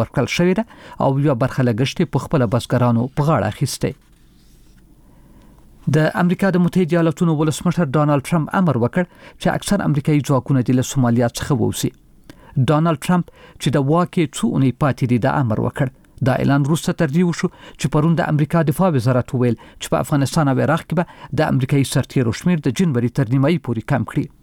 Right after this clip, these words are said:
د دفاع وزارت د بیان له مخې، د ولسمشر له غوښتنې سره سم به د راتلونکي کال په لومړیو کې له سومالیا څخه اکثر امریکایي سرتیري ووځي. په سومالیا کې امریکا نږدې اووه سوه عسکر لري. د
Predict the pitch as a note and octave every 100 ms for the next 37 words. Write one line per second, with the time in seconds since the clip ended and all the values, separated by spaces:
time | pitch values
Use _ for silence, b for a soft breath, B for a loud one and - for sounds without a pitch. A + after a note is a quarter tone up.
0 | - _ _ - C3 - - C#3+ C#3 D#3+
1 | D3+ C3 C#3+ D#3+ F3+ F3 E3+ - - -
2 | - C3 D3 D3 D3 - F#3 - C#3+ C#3
3 | C3 - F3+ D3 E3 D3 G3+ D3+ G#2 -
4 | - - B2 D3 C3+ - G3 D#3+ - E3
5 | - C3+ C3 G3 C3 C#3+ - - - C#3
6 | - C3+ C#3 C#3 F3 D#3+ C3+ C#3+ A#2+ -
7 | D3 B2 B2 C3+ A#2+ C3 - C3+ A2+ A#2+
8 | A2+ B2+ - b b - C3 C3+ A#2+ C3+
9 | D#3 F3+ - B2+ B2 C#3+ B2 A#2 - B2+
10 | A#2 - B2+ A#2 D3+ C3 - C3+ A#2 A#2
11 | B2 _ - _ _ _ _ - - -
12 | - B B B B B B B B D3
13 | C#3 E3